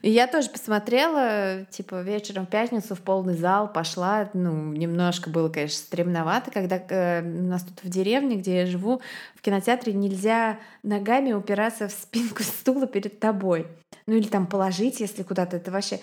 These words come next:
И там между рядами ходит контролер во время <laughs> просмотра и, типа, ругается на тех, кто, эм, кладет ноги.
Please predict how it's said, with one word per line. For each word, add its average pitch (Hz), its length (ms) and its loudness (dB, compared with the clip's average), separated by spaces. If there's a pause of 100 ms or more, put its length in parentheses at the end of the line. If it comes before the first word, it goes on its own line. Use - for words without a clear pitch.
(160)
И - 60 -8
там 196 200 2
между 202 260 0
рядами 214 460 2
ходит 208 340 -2
контролер 208 560 2
во 247 120 2
время 240 400 2
<laughs> - 80 -10 (100)
просмотра 220 680 0 (360)
и, 247 80 -2
типа, 240 240 -2
ругается 240 540 2
на 214 120 0
тех, 254 320 2
кто, 214 680 0 (320)
эм, 185 1000 0 (120)
кладет 220 440 0
ноги. 180 540 0